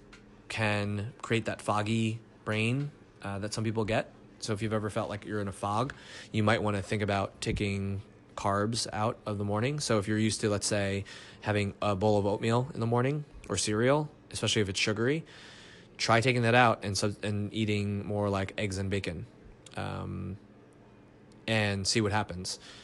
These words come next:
Most people, uh, respond better cognitively by staying lower carb in the morning. And then, as the day goes on, increasing those carbs, especially if you're gonna be working out at, in the afternoon or night,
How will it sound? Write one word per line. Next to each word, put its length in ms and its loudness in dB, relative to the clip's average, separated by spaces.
Most 500 4
people, 600 2
uh, 340 -2
respond 480 0
better 260 0
cognitively 840 -2
by 100 -2
staying 320 -2
lower 180 -4
carb 360 -4
in 60 -8
the 80 -4
morning. 380 -6
And 160 0
then, 420 6
as 160 4
the 80 2
day 120 2
goes 180 2
on, 440 4
increasing 480 2
those 180 -4
carbs, 580 -2
especially 760 2
if 100 -2
you're 80 0
gonna 140 0
be 100 0
working 340 0
out 400 -4
at, 360 -4
in 80 -2
the 80 2
afternoon 400 -2
or 80 -2
night, 260 0